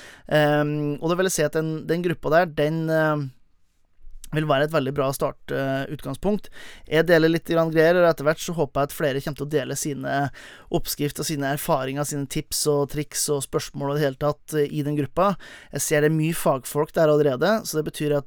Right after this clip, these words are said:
de svarene som kommer til å komme, de kommer til å holde mål og, og vel så det. Så, um, legger linken også i, eh, shownotesen, eh, på denne her, eh, podcasten, så dere kan klikke dere rett inn, eller så er det bare å søke opp da på Ølkokk da på, eh, på Facebook, så, så finner dere da.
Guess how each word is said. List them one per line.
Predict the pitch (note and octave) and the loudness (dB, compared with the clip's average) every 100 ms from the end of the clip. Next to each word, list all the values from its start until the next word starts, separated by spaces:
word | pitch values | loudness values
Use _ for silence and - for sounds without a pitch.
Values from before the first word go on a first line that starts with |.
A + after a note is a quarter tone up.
| - | -6
de | D3+ | -6
svarene | D#3+ F3 C#3+ C3 D#3 | -4 0 0 0 -2
som | E3 | -4
kommer | E3 C#3 | -4 -4
til | |
å | - | 2
komme, | G3+ D3+ - - - - | 2 2 -4 -18 -18 -10
de | D3 | -6
kommer | D#3+ C3 | -6 -2
til | C#3+ | 2
å | D3 C#3+ | 4 4
holde | D3+ C3+ C#3 | 2 0 0
mål | C#3+ C#3 D#3 D#3+ | 2 4 4 2
og, | D3+ C3+ C3 C#3 C3+ | -2 -2 0 0 0
og | D3+ C#3 | 0 0
vel | C#3 C#3 | 0 -2
så | C#3+ | 0
det. | D3 C#3+ - | 0 0 -4
Så, | - D#3 D3+ D#3 | 0 4 6 6
um, | D3+ - - - | 4 -4 -16 -8
legger | - F#3+ D3+ C#3+ | 2 4 4 2
linken | E3 D3 - D#3 | 2 0 -2 -2
også | D#3+ - D#3+ | 0 2 0
i, | D#3+ D3+ C#3+ D3 | 0 -2 0 4
eh, | D3 D3 | 4 4
shownotesen, | C#3 E3+ C#3 C3 D3+ - E3 D#3+ D#3 | 2 0 0 0 -2 -2 -4 -2 0
eh, | D3+ | -2
på | - | 0
denne | D#3 D3+ | -2 0
her, | D3 D3 D3 | 2 2 2
eh, | |
podcasten, | D3+ C#3+ D3 D3 - | 0 -2 -2 -4 -4
så | - | 0
dere | D3 C#3 | 0 0
kan | C#3+ C#3+ D3 | -2 -2 -4
klikke | D#3+ D#3 C#3+ | -6 -8 -4
dere | C#3 C#3+ | 0 2
rett | C3+ D#3 | 0 0
inn, | F3+ | -2
eller | D#3 C3 | 0 -4
så | D3+ | -6
er | |
det | C#3+ | -8
bare | B2 | -6
å | - | -4
søke | D3 - - | -4 -4 -6
opp | C#3+ | -6
da | C#3 | -6
på | - C#3 C3 - - - - - - | -6 -6 -8 -10 -18 -20 -20 -14 -2
Ølkokk | D3 - C#3+ - - | -2 -2 -6 -6 -8
da | C3 | -8
på, | - C3+ C3 B2+ B2+ B2 - - - - - - - _ _ _ - - | -6 -6 -6 -6 -6 -10 -16 -20 -20 -20 -20 -20 -20 _ _ _ -2 2
eh, | D#3 | 4
på | C#3 - | 2 0
Facebook, | C#3+ - D3 - | 0 -2 -6 -2
så, | D3 D3 | 0 0
så | - D3 | -2 -6
finner | E3 C3 B2 | -6 -6 -4
dere | D#3 | -4
da. | B2 | -4